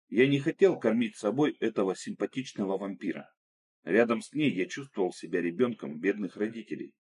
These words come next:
которые, расщедрившись, впервые в жизни повели меня на качели. И я волновался, я радовался и удивлялся всякой мелочи. Кристалликам льда на стекле иллюминатора,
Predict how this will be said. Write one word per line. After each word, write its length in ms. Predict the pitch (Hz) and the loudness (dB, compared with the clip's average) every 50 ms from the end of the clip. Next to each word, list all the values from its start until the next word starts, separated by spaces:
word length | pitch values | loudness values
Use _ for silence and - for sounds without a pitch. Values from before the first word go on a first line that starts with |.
| _ _ _ _ | _ _ _ _
которые, 440 | - 101 - - 104 95 90 87 85 | -2 -2 0 2 0 0 0 -2 -4
расщедрившись, 1000 | 85 82 - - - - - 160 165 - - 82 - - - - - - - - _ _ _ _ _ _ | -4 -6 -8 -10 -4 0 2 2 2 0 -2 -6 -8 -8 -8 -10 -10 -10 -12 -18 _ _ _ _ _ _
впервые 460 | - 143 160 185 185 185 160 120 104 | 4 4 6 6 6 6 6 6 4
в 80 | - | 2
жизни 380 | - - - 156 165 135 107 87 | -4 -4 -2 -2 -2 0 -2 -6
повели 400 | 80 - 82 85 90 95 104 107 | -4 -2 -2 -2 -2 -2 0 0
меня 220 | 110 113 113 113 | 0 0 0 -2
на 100 | 117 120 | -4 -4
качели. 460 | - 135 131 - - 156 120 87 - - _ _ _ _ _ _ _ _ _ _ _ _ | -4 -6 -2 2 2 2 2 0 -4 -8 _ _ _ _ _ _ _ _ _ _ _ _
И 140 | 85 87 | 0 2
я 160 | 95 104 101 98 | 4 4 4 4
волновался, 800 | 95 98 98 98 98 101 98 95 95 90 87 - - - - - _ _ _ - | 4 2 2 2 0 -2 0 2 2 0 0 -2 -6 -14 -18 -20 _ _ _ -14
я 260 | 87 90 104 104 98 | -4 0 2 2 4
радовался 640 | 92 104 123 135 117 101 90 85 82 - - - 69 | 6 6 6 4 4 0 -4 -6 -6 -6 -8 -6 -4
и 100 | 82 90 | -2 -4
удивлялся 560 | 87 85 85 82 85 98 127 139 - - 82 | -2 -4 -4 -2 0 0 0 0 -2 -8 -16
всякой 300 | - - 85 - - 110 | -14 -12 -6 -2 0 0
мелочи. 500 | 147 165 156 110 80 78 - - - _ _ _ _ _ _ _ _ _ _ | 2 2 0 -2 -4 -6 -10 -16 -20 _ _ _ _ _ _ _ _ _ _
Кристалликам 720 | _ - 98 101 - - 135 127 113 101 - 104 92 87 | _ -2 -2 -2 2 2 4 4 4 2 0 -2 -2 -4
льда 300 | 85 80 78 104 135 139 | -6 0 4 6 6 6
на 120 | 131 117 110 | 6 2 -2
стекле 400 | - - 117 - 113 113 113 101 | -2 -6 -6 -2 2 2 2 2
иллюминатора, 720 | 95 98 98 98 95 92 90 87 85 - 85 80 78 - | 0 -2 -4 -6 -4 -4 -4 -4 -4 -6 -8 -8 -8 -10